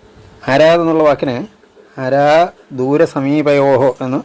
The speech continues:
ദൂരെ എന്നുള്ളതിനും ഈ വാക്ക് തന്നെ ഉപയോഗിക്കും. പക്ഷേ ഇവിടെ സമീപത്തുള്ള അവ്യയമാണ് ആരാത്. ആരാത്ത്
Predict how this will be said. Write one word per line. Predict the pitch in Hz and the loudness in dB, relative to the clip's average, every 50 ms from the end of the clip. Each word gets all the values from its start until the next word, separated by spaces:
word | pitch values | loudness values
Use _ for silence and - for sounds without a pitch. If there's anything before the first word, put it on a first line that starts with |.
| - 117 | -8 -8
ദൂരെ | 131 135 147 170 175 185 190 180 | -6 -2 0 0 2 2 2 2
എന്നുള്ളതിനും | 165 165 170 165 160 175 208 220 | 2 0 0 0 0 0 -2 -2
ഈ | 180 156 160 160 147 | -2 -2 0 2 2
വാക്ക് | 143 135 - 143 | 0 0 -2 -4
തന്നെ | 139 135 135 120 | -4 -4 -4 -2
ഉപയോഗിക്കും. | 127 131 127 117 120 151 147 | -2 -2 -4 -4 -6 -8 -8
പക്ഷേ | 123 - 160 | -4 -2 -2
ഇവിടെ | 156 147 156 220 302 - - _ _ - - | -2 0 0 -2 -2 -4 -10 _ _ -8 -2
സമീപത്തുള്ള | 156 147 151 160 175 170 175 175 - 156 131 127 123 139 302 - - _ _ _ _ _ _ _ _ _ _ _ _ _ _ _ _ _ _ 156 | -2 0 2 2 2 0 0 -2 -2 -4 -2 0 0 -2 -2 -4 -10 _ _ _ _ _ _ _ _ _ _ _ _ _ _ _ _ _ _ -2
അവ്യയമാണ് | 156 175 170 165 143 117 101 107 104 - - | 2 2 4 4 2 0 -4 -10 -14 -12 -8
ആരാത്. | 120 120 120 113 104 113 - _ _ _ _ _ _ _ _ _ _ _ _ _ _ _ _ _ _ _ _ _ _ _ - | -6 -4 -4 -6 -6 -8 -14 _ _ _ _ _ _ _ _ _ _ _ _ _ _ _ _ _ _ _ _ _ _ _ -6
ആരാത്ത് | 123 123 123 127 127 131 135 - - 190 214 - | -2 0 2 2 2 2 2 2 2 0 0 0